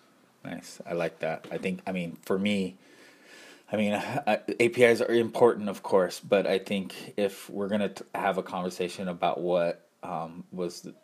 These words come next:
the core of what went wrong with this election and why people seem to, uh, think that, that he's an, he's the answer to all of our problems, I think what you are battling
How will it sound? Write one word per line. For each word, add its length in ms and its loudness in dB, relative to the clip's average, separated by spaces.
the 120 -4
core 400 0
of 120 0
what 220 0
went 180 -8
wrong 340 -4
with 140 -12
this 180 -8
election 520 -4
and 300 -6
why 460 -4
people 260 -6
seem 420 -8
to, 440 -4
uh, 320 -8
think 160 -8
that, 160 -4
that 240 -2
he's 260 -8
an, 240 -6
he's 280 -8
the 140 -8
answer 440 -4
to 380 -4
all 160 0
of 140 -4
our 80 -2
problems, 500 -4
I 60 -12
think 240 -6
what 160 2
you 420 -4
are 380 -8
battling 760 -4